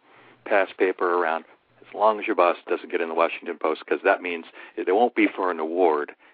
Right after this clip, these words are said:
It'll be because his office screwed up. And, you know, and you don't wanna be the one that, you know, gets the blowback on that. So keep your head low and so forth and so on. So the whole thing is,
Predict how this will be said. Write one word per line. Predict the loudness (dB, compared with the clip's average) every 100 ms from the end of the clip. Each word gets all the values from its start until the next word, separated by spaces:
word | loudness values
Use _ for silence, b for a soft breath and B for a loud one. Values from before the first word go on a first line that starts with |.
| b
It'll | -2 -2
be | -2 -6
because | -8 -10 -8 -8 -6 -4
his | 0
office | 2 2 0 -8 -10
screwed | -10 -8 -6
up. | -8 -12 _ B B B B B
And, | -16 -16 -16 -16
you |
know, | -14 -14 -14 -10
and | -6
you | 2
don't | 4
wanna | 4 2
be | 2
the | 2
one | 2 2 -2 -16 B B B B B _ _ -10
that, | -8 -6
you | -8 -10
know, | -10 -12 -20 -20 _ _
gets | 0 0 0
the | -2
blowback | 4 4 4 -2 -6 -6
on | -6 -6
that. | -6 -8 -6 2
So | 4 4 _
keep | -4 0
your | 2
head | 2
low | 4 4 4 2
and | -2
so | -8 -6
forth | -6 -10
and | -6
so | -6
on. | -2
So | 4
the | 6
whole | 6 2
thing | 0 -2
is, | -4 -6